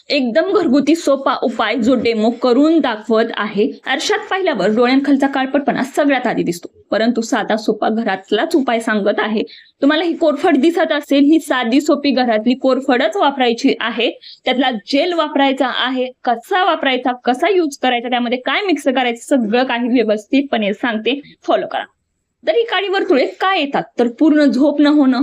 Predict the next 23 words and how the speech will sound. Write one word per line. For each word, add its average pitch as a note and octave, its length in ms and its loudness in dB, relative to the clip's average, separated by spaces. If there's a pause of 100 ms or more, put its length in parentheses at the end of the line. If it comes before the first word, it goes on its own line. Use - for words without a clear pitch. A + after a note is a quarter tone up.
(100)
मोबाईल, B3 640 2
टीव्ही, C4 320 2
स्क्रीनचा C#4 520 2
जास्त B3+ 280 -2
वापर, B3 340 2 (340)
सतत E4 260 -4
ताणतणाव, D4+ 640 0 (240)
पाणी B3+ 260 2
कमी D4 260 2
पिणं, C4+ 440 2
त्यामुळे B3 300 0
त्वचा A3+ 320 0
कोरडी C#4+ 320 2
होते, B3+ 280 2
वाढतं A#3 380 0
वय, A#3 300 2 (280)
ह्या C4+ 120 2
सगळ्यांचा D4 680 0 (120)
इफेक्ट C#4+ 340 0
हा A#3+ 280 -2
डोळ्यांखालच्या A3 600 0
काळ्या A3 260 -2
वर्तुळांवर F#3 540 -2